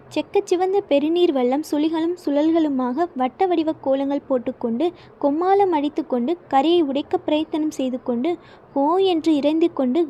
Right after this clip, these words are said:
கீழ்க்கடலை நோக்கி அடித்து மோதிக்கொண்டு விரைந்து சென்ற காட்சியை வந்தியத்தேவன் பார்த்து பிரமித்து நின்றான். தோணித்துறையில் ஓடம் ஒன்று நின்றது.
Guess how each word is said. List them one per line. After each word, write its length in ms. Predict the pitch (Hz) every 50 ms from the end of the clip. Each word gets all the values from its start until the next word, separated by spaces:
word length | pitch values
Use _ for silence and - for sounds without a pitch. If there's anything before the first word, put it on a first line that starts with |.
| - -
கீழ்க்கடலை 640 | - - 370 392 392 - 349 320 311 285 269 254 254
நோக்கி 320 | 254 262 269 262 - 349
அடித்து 400 | 349 269 262 254 262 - - 339
மோதிக்கொண்டு 720 | 311 277 285 320 339 359 349 - 277 262 247 240 302 359 349 - - - - - - -
விரைந்து 380 | 254 277 294 320 349 370 403 381
சென்ற 320 | - - 277 269 254 262
காட்சியை 600 | 254 - 254 247 254 - - - 262 254 277 311 294
வந்தியத்தேவன் 640 | 277 277 311 330 381 381 320 330 311 294 285 254 -
பார்த்து 360 | - 240 240 226 - 330 349
பிரமித்து 560 | - - 285 294 311 339 359 349 - - 392
நின்றான். 400 | 370 311 269 254 247 254 240 240 247 - - - - - - - - - - - - - - - - - - - -
தோணித்துறையில் 640 | 320 339 381 427 427 415 - 349 330 320 330 359 330
ஓடம் 380 | 269 277 311 330 359 359 339
ஒன்று 260 | 302 269 254 240 330
நின்றது. 480 | 339 320 285 262 247 254 247 233 226 -